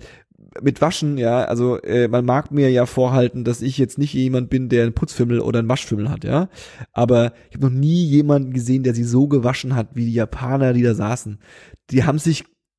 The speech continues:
die haben sich die Haare, ich glaub, viermal gewaschen. Die haben geschrubbt an sich ohne Ende, ja. Äh, äh, ich dachte, das ist nicht euer Ernst, ja. Was, was, was, ich bin mir richtig asozial vorgekommen, dass ich mir n-, mich, mir nur mal kurz die Haare gewaschen hab und meinen Körper komplett eingeseift hab, ja.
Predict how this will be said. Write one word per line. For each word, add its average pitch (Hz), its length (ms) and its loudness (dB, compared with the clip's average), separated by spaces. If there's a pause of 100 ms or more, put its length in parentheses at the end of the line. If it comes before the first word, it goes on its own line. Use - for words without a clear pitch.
(140)
die 127 240 0
haben 151 120 0
sich 147 120 -6
die 135 180 -2
Haare, 165 520 2
ich - 80 -20
glaub, - 260 -2
viermal 156 640 0
gewaschen. 135 560 -2 (400)
Die 151 120 -4
haben 160 260 -4 (240)
geschrubbt 160 680 0
an 156 180 2
sich 165 360 -2
ohne 202 320 2
Ende, 165 480 2
ja. 165 260 0 (380)
Äh, 143 540 4
äh, - 100 -6
ich - 100 -6
dachte, 139 220 -4
das 117 100 -8
ist 120 100 -10
nicht 117 140 -6
euer 107 160 -4
Ernst, - 440 -6
ja. 131 220 -4
Was, 131 200 -2
was, 135 180 0
was, 107 160 -4 (240)
ich - 100 -12
bin 190 120 0
mir 185 60 2
richtig 180 320 -4
asozial 170 400 0
vorgekommen, 127 520 -2
dass 139 140 -2
ich 143 120 -6
mir 147 160 4
n-, 143 400 -4
mich, 147 200 -4
mir 156 420 -2
nur 170 200 2
mal 165 180 2
kurz 202 260 0
die 156 140 2
Haare 170 260 2
gewaschen 135 320 2
hab 131 160 2
und 131 80 -4
meinen 127 180 -2
Körper 160 340 0
komplett - 380 -2
eingeseift 101 580 -4
hab, - 260 -6
ja. 139 180 0